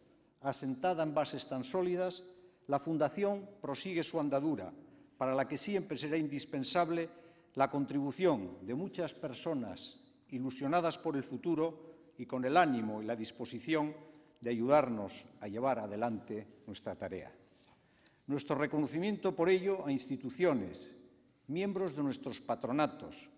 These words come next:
protectores e integrantes de los jurados por su apoyo y por su generosidad.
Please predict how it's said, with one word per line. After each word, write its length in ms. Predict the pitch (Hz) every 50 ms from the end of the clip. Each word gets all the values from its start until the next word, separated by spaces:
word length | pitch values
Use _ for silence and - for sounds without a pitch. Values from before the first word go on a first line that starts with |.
| - - _
protectores 880 | - - 135 127 - 139 120 - - - 196 196 185 196 202 190 - - - - - - - -
e 60 | - 135
integrantes 760 | 139 131 - 131 123 143 160 170 160 - - 170 160 143 -
de 60 | 139
los 180 | 135 143 131 -
jurados 600 | - - 131 160 160 151 170 170 160 - - - - - - - - _
por 160 | - 131 117
su 120 | - - 160
apoyo 540 | 156 156 - 160 160 147 151 156 156 156 - - - - - - - _ _ _ -
y 80 | 117
por 260 | - - - 95 87 90
su 300 | - - 156 135 135 131 - - - -
generosidad. 600 | 110 101 101 95 98 - - 101 92 104 -